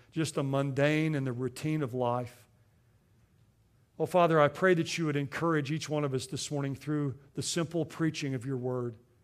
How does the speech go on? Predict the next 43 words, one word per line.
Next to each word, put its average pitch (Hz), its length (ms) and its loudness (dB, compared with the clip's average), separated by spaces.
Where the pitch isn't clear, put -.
that's 139 200 -4
in 180 120 2
the 180 80 6
routine 175 600 0
and 156 140 0
the 156 60 2
unnoticed 143 680 2
and 139 100 -2
the 143 100 2
unheralded 143 680 2
things 143 260 -2
of 123 140 -6
life, 123 300 -2
that 139 80 -6
you 151 140 -2
accomplish 156 540 -4
great 135 340 -6
things. 123 460 -10
Father, 185 240 6
help 190 240 4
each 180 180 0
of 135 100 -4
us 135 180 -4
to 156 100 -6
find 165 360 2
our 156 160 4
lane, 127 360 -2
to 123 40 -6
find 160 320 0
our 147 120 2
place, 131 420 -6
to 160 120 -4
submit 165 500 -4
to 165 160 0
it 151 80 0
willingly, 131 480 -2
to 143 80 -4
do 170 160 6
it 190 40 8
with 170 140 2
a 151 60 2
spirit 160 460 2
of 131 180 -4